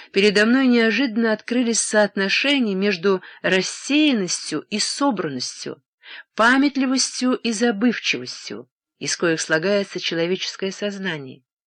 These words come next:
И я был так же потрясён, как в тот день, когда впервые прочёл в книге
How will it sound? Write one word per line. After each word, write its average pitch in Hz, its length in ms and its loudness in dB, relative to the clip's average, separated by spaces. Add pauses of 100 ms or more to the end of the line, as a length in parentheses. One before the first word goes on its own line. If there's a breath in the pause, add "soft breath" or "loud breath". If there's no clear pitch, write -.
(380 loud breath)
И 190 100 0
я 226 180 6
был 240 180 4
так 247 280 2
же 208 140 0
потрясён, 208 720 0
как 165 280 -6
в - 80 -18
тот 196 260 2
день, 220 340 4
когда 165 300 -4
впервые 170 520 2
прочёл 175 440 -2
в - 100 -14
книге 165 540 -2